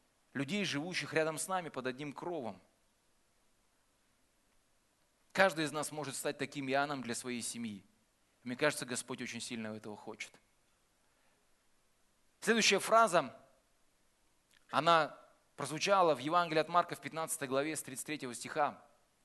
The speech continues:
"В шестом же часу настала тьма по всей земле и продолжалась до часа девятого. В девятом часу возопил Иисус громким голосом:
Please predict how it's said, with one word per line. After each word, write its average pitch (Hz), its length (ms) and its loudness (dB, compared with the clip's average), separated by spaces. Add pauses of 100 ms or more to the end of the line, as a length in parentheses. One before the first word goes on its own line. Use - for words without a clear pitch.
(760)
"В - 60 -10
шестом 202 300 2
же 160 100 -4
часу 214 260 -2
настала 185 380 2
тьма 190 260 -2
по 143 100 -4
всей 160 200 -4
земле 151 280 -2
и - 40 2
продолжалась 139 560 0
до 147 260 -6
часа 165 480 0
девятого. 123 720 0 (1120)
В 127 100 -6
девятом 220 380 10
часу 214 300 0
возопил 208 480 4
Иисус 208 200 -2
громким 214 400 6
голосом: 185 560 -2